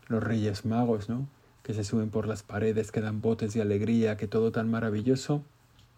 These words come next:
Cuando nosotros mismos recibimos un regalo que nos parece, bueno, que nos pone en consideración y que, bueno,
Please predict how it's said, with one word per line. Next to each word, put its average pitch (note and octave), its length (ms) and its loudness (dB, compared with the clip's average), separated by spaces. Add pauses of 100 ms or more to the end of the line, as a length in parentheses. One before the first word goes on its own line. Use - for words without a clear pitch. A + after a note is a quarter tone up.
(2000)
Cuando A#2 240 2
nosotros C3 320 6
mismos B2 280 4
recibimos A#2+ 520 2
un B2 100 4
regalo A#2 460 4
que A#2 200 0
nos A2+ 200 -4
parece, A2+ 760 0 (200)
bueno, C#3 200 -8
que - 80 -12
nos G#2+ 120 -12
pone A2+ 180 0
en A2+ 100 2
consideración A2+ 1000 0
y A#2 80 0
que, A2+ 280 -2
bueno, E3 300 -8